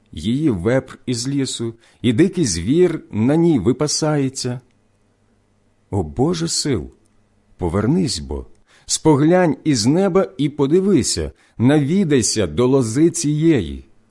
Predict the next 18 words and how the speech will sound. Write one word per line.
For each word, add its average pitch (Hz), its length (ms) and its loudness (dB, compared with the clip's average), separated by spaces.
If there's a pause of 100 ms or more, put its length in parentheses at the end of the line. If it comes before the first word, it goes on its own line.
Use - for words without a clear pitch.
(120)
до 82 200 0
пагінця, 120 840 0 (240)
що - 280 0
твоя 135 380 2
правиця 110 920 -2 (240)
посадила, 85 760 -4 (500)
до 135 240 2
парости, 165 840 0 (180)
що - 320 2
укріпив 190 800 0
єси 123 720 0 (140)
для 90 260 -4
себе. 98 640 -4 (1000)
Ті, 139 220 0
що - 280 0
вогнем 117 600 2
її 95 280 -2
спалили, 101 720 -2